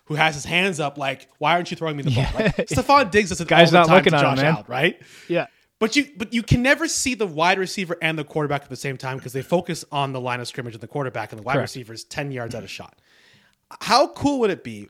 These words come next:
Speaker 1: if you got the camera angle from the quarterback, you know what they can and cannot see.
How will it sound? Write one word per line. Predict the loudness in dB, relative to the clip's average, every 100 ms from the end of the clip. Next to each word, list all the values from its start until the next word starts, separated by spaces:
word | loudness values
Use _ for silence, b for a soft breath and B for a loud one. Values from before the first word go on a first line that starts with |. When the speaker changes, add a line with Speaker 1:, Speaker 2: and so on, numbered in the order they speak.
| -10
Speaker 1:
if | -10 -6
you |
got | -4 -2
the | -4
camera | -8 -4 -2 -2 -4
angle | -4 -4
from | -6 -8
the |
quarterback, | -8 -2 -2 0 -4 -6
you | -6
know | -4 0 2 2
what | 2 -2
they | -4
can | -6 -2 -2
and | -4 -8
cannot | -10 -10 -10
see. | -12 -14